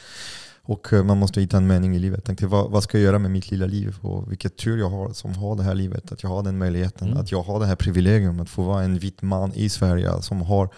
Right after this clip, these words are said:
Speaker 1: haft den här möjligheten att kunna förstå, öppna, alltså hela världen och, eh, och öppna sig. Och vad, vad ska jag göra av det?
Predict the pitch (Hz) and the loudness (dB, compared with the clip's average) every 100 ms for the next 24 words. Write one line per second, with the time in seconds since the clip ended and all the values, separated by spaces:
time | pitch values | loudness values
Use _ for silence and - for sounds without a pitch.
0 | - - - - 107 - - 92 87 90 | -18 -20 -10 -4 -4 -2 -2 0 0 -4
1 | - - 98 95 95 92 - - - - | -8 -2 0 4 2 2 -4 -16 -18 -6
2 | 92 85 85 - _ _ - 95 - 101 | -2 -2 -4 -10 _ _ -4 -2 2 4
3 | 101 98 95 98 123 101 - 98 90 85 | 6 6 4 0 0 0 0 0 0 0
4 | 90 87 90 87 92 85 95 92 85 87 | -2 -4 -2 0 0 2 2 2 -2 -4
5 | 87 82 - - - - _ - 87 - | -6 -6 -12 -20 -20 -20 _ -6 -4 2
6 | 95 90 - 90 92 - - 87 87 - | 2 2 -2 -2 -2 -6 -6 -6 -4 -2
7 | 95 87 92 92 - 87 87 90 95 92 | 0 0 0 0 2 2 2 2 0 -2